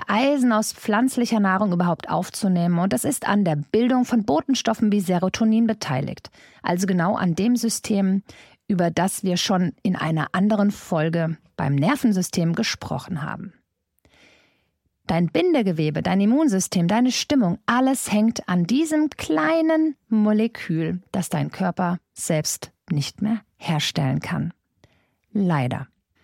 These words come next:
So, dann kommen wir mal zu deinem Vitamin-C-Fahrplan. Vielleicht kennst du diese Woche auch. Du hast hochmotiviert eingekauft. Der Kühlschrank ist voll. Aber der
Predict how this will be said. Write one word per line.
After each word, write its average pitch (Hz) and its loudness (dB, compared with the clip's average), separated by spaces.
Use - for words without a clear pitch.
So, 180 -2
dann 151 -4
kommen 190 2
wir 269 4
mal 247 0
zu 208 -2
deinem 160 -2
Vitamin-C-Fahrplan. 147 -4
Vielleicht - -2
kennst 285 0
du 262 0
diese 214 0
Woche 190 -4
auch. 151 -12
Du 208 -2
hast 233 -2
hochmotiviert 240 0
eingekauft. - -6
Der 151 -6
Kühlschrank 180 -2
ist - -6
voll. 135 -6
Aber 226 0
der 247 0